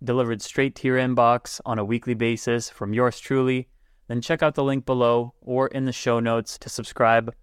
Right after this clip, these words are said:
and join my newsletter. If you're a D two C brand with at least ten thousand email subscribers and interested in starting a conversation to work together, then go to aspect agency dot com, and we'd love to chat with you.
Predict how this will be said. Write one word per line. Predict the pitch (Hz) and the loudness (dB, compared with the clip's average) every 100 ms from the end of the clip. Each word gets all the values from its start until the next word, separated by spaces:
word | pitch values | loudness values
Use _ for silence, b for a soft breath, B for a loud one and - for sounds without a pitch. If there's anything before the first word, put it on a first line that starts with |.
| _ 127 | _ -4
and | 120 104 | -2 0
join | 110 110 110 | 0 0 0
my | 107 104 | -2 -2
newsletter. | 104 107 104 95 95 _ _ - | -2 -2 -2 -4 -8 _ _ -10
If | - | -2
you're | 175 | 0
a | 139 | 2
D | 160 | 0
two | 143 | -2
C | - 143 | -2 -2
brand | 131 131 120 | 0 0 0
with | 117 | -2
at | - | -2
least | 139 143 - - | -4 -4 -10 -20
ten | - 135 | -6 -4
thousand | 127 127 120 123 117 | 0 0 2 -2 -2
email | 123 123 117 | -2 0 -2
subscribers | - 110 - 120 117 120 113 - _ - | -6 -8 0 0 4 2 0 -10 _ -6
and | 117 110 - | -4 -4 -4
interested | 147 151 - 147 143 _ | -6 -4 -2 0 0 _
in | 123 123 123 | -4 -2 -4
starting | - 135 135 | -2 0 0
a | 123 | -2
conversation | 131 127 123 123 123 135 | -2 -2 0 -2 -2 -6
to | 117 | -6
work | 98 120 - | -4 -4 -2
together, | 139 143 156 151 - | 0 2 2 -2 -4
then | 117 113 113 - | -2 -2 -4 -8
go | 117 147 151 | 0 0 0
to | - 135 127 127 - | -2 0 0 -2 -2
aspect | 127 123 - 127 - - | -4 -4 0 0 0 -6
agency | 127 113 113 - 110 | -4 -2 -4 -4 -6
dot | 107 117 104 - | -4 -2 -2 -2
com, | - 104 95 92 110 | -2 -2 -2 -6 -6
and | 113 | -2
we'd | 117 | 2
love | 117 - | 0 -2
to | 107 | -6
chat | 107 104 98 | -2 -2 -4
with | 98 | -10
you. | 98 | -12